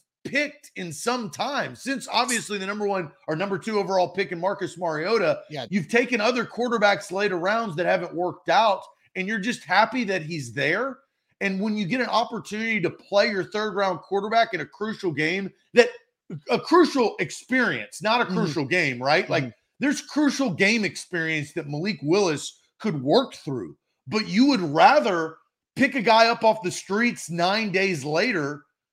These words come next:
Speaker 1: and start him in front of
Speaker 2: <clears throat>
Speaker 1: America to represent your brand. The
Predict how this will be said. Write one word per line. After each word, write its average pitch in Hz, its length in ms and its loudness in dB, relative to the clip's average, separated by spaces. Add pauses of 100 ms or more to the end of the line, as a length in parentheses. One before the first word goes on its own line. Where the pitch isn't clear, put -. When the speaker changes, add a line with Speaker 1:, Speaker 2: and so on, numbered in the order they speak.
(200)
Speaker 1:
and 196 440 0 (500)
start - 560 -2
him 233 320 0
in 185 100 -2
front 208 280 -2
of 165 120 -2
Speaker 2:
<clears throat> 156 60 -2
Speaker 1:
America 190 440 2
to 165 180 -8
represent 170 600 -2
your 147 140 -6
brand. 139 600 -4 (320)
The 127 340 0